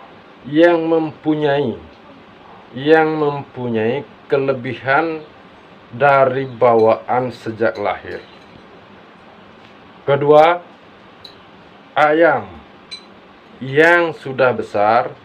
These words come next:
itu memiliki kekurangan atau cacat dibilang ya, sejak lahir. Perlu diketahui, teman-teman ya, dalam hal beternak ayam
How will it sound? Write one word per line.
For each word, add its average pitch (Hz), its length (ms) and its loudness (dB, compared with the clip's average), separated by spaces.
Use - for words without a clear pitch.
itu 160 400 2
memiliki 143 1200 -2
kekurangan 151 960 -2
atau 139 720 0
cacat 135 560 2
dibilang 110 480 -4
ya, 139 320 -2
sejak 117 320 -4
lahir. 95 480 -6
Perlu 170 320 4
diketahui, 127 560 2
teman-teman 95 560 -4
ya, 110 240 2
dalam 110 560 0
hal 104 280 0
beternak 95 600 -8
ayam 85 600 -4